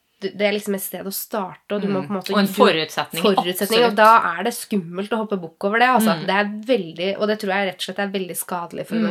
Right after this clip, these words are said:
Speaker 1: organisasjon, fordi du vil
Speaker 2: Og også
Speaker 1: aldri
Speaker 2: skadelig for individene, for det er klart, å begynne å forvente tilbakemeldinger fra folk i en utrygg, da, da tenker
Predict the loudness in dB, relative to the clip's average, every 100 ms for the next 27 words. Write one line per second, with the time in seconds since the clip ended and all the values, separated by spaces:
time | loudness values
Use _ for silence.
0 | -2 -4 -4 0 0 -2 -10 -20 -20 -16
1 | -12 -6 -4 -2 0 2 2 2 -2 -2
2 | -2 4 4 4 -2 -8 -6 -8 -4 -4
3 | -4 -6 -10 -8 -6 0 0 0 -8 -4
4 | -4 -4 -8 0 2 2 -2 -10 -16 _
5 | -10 -8 -6 2 4 4 0 -6 -4 -4
6 | -8 -10 -10 -8 -6 -6 -6 -8 -6 -6
7 | -6 -10 -8 -6 -8 -16 _ _ _ _
8 | -12 -12 -4 -2 -2 -2